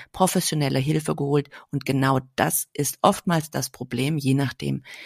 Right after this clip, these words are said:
wen Sie suchen und helfen, gibt es verschiedene Strategien. Und leider werden sehr oft Medikamente verabreicht. Hm, ich selbst natürlich in der Naturheilkunde gehe dann eher auf pflanzliche Mittel, die die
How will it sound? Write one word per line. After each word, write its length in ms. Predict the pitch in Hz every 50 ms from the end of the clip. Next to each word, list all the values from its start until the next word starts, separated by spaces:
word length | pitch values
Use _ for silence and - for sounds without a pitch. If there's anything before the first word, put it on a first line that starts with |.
| - - - - - - _ _ _ _ - -
wen 300 | 151 160 202 233 240 220
Sie 120 | 214 185
suchen 580 | 160 175 180 180 180 - - 180 165 165 165 -
und 240 | - 127 123 -
helfen, 460 | 135 139 135 143 165 175 - 196 185 156
gibt 200 | 143 139 - -
es 120 | 135 -
verschiedene 500 | - 139 135 - - 156 151 151 135 131
Strategien. 920 | - - - - 131 131 135 135 135 - - - 160 170 185 196 202 196 - - - - - - - - - - - _ _ - -
Und 160 | 151 139 -
leider 460 | 120 123 120 123 143 156 170 156 147
werden 240 | 131 135 135 131 131
sehr 220 | 131 131 135 -
oft 260 | 147 147 - - - 127
Medikamente 800 | 127 127 123 127 - 135 131 131 131 131 143 165 170 - 180 165
verabreicht. 880 | - 180 - - - 135 131 - - - 160 165 165 - - - _ _ _ -
Hm, 680 | - - 73 104 170 170 165 170 170 170 170 170 170 170 - - - - - -
ich 100 | 151 -
selbst 240 | 180 185 - -
natürlich 380 | - 170 - - 175 165 156 143
in 60 | 143
der 80 | 143 139
Naturheilkunde 720 | 139 139 - - 185 175 156 151 151 - - 156 147 139
gehe 160 | - 143 147
dann 140 | 151 143 139
eher 300 | - - 135 131 135 -
auf 80 | 139 -
pflanzliche 640 | - - 127 131 147 180 - - 180 165 - 151
Mittel, 260 | 151 147 147 - 143
die 140 | 139 - 123
die 180 | 127 117 113